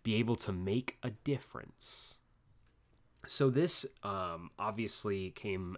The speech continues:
out in the eighties, but this is,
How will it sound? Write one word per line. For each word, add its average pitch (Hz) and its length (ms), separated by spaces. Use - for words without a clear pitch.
out 90 280
in 90 100
the - 120
eighties, 175 560
but 98 300
this 131 220
is, 127 300